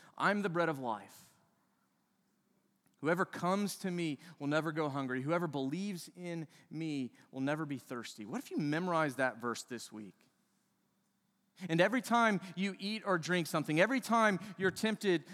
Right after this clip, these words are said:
to, to, to want the cultural myths, every time you catch yourself longing for, hoping for something else,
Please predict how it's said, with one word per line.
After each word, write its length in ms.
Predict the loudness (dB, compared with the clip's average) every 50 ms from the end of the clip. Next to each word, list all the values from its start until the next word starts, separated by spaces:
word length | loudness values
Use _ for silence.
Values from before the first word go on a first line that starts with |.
| -18 -6 -2
to, 220 | 2 2 2 2
to, 320 | 0 -2 0 0 0 0 -2 -2
to 180 | 0 2 2 2
want 480 | 2 2 4 4 4 4 2 0 -2
the 100 | -4 -4
cultural 540 | -2 0 0 0 0 0 0 0 0 2 2
myths, 360 | 4 4 4 4 4 4 2
every 140 | 0 0 2
time 200 | 2 2 4 4
you 80 | 2 0
catch 280 | 0 0 0 0 0 -2
yourself 320 | -4 0 2 2 2 2
longing 460 | 0 0 2 2 2 2 2 0 -2
for, 260 | -2 0 0 2 2
hoping 640 | 0 0 0 2 2 2 0 0 0 2 0 0 -2 -4 -10 -16 -10 -8
for 100 | -6 -6
something 540 | -4 -2 0 0 0 2 0 -2 -4 -4 -2
else, 460 | 0 2 4 4 4 2 -2 -6 -10